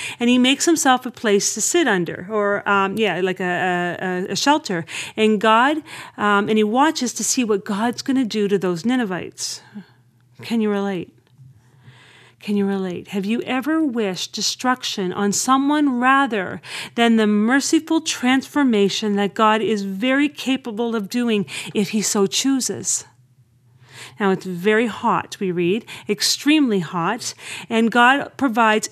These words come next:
extra comfort for Jonah, because he's compassionate, by providing a vine big enough to shelter Jonah from the scorching heat. And all of a sudden, Jonah's comfy. He's comfy, therefore he's happy.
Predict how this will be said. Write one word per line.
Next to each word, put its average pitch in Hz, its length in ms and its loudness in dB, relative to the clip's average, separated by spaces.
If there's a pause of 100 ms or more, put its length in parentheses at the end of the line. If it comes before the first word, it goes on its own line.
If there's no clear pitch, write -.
extra 302 440 2
comfort 277 520 0
for 302 140 0
Jonah, 220 500 2
because 190 380 -6
he's 202 160 -6
compassionate, 240 800 0 (260)
by 233 140 4
providing 254 600 2
a 311 100 0
vine 240 460 0
big 254 200 -2
enough 240 340 2
to 226 100 -6
shelter 226 400 -2
Jonah 220 360 -2
from 208 240 -2
the 202 80 0
scorching 196 500 -2
heat. 247 420 -4 (840)
And 170 100 -4
all 180 100 0
of 214 60 -2
a 240 60 -2
sudden, 226 420 0 (260)
Jonah's 190 340 0
comfy. 302 600 -2 (340)
He's - 180 -10
comfy, 285 640 0
therefore 190 380 0
he's 190 160 -2
happy. 277 600 -6